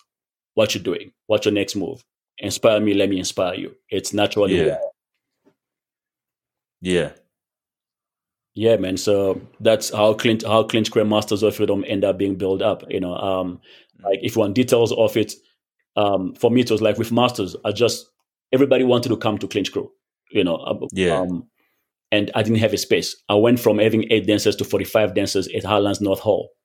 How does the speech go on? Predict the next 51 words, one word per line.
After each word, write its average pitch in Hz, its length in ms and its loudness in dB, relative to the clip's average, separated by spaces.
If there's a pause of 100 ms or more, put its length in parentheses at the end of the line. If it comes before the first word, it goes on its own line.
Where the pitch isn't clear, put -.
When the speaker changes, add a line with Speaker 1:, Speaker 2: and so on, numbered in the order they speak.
(120)
Speaker 1:
And 95 200 -4
our, 101 340 2
our, 98 240 2 (180)
Speaker 2:
Oh, 98 120 2
Speaker 1:
our, - 100 0
Speaker 2:
crazy. 82 400 -6
Speaker 1:
our 104 300 -2 (100)
training 123 380 2 (140)
spot - 400 2
was 90 140 -2
getting 92 400 0
packed 110 420 0
on 92 120 0
a 85 60 -6 (100)
constant. 104 420 -4
People 113 320 -2
co-, 110 200 0
people 117 280 0
coming 104 320 2
and 95 120 0
waiting 101 420 2 (240)
to 107 80 -6
be 104 160 0
part 104 200 2
of 90 120 -4
Clinch 92 200 -2
Crew. 101 200 -2 (400)
And 107 100 0
unfortunately, 117 480 2
I 104 60 4
could 101 160 0
not 101 160 0
take 98 160 -2
anybody, 92 420 -4
every, 104 220 0
everyone. 95 380 0
So 110 120 2
I - 20 4
started 117 280 2
advising 104 440 0
people 101 280 -2
to 98 120 -4
go 98 100 2
and 92 80 -2
study 95 240 -2
on 98 200 0
crews, 92 260 -4
and 92 200 -2
I'll 92 60 -2
support 98 420 0
them. - 180 -10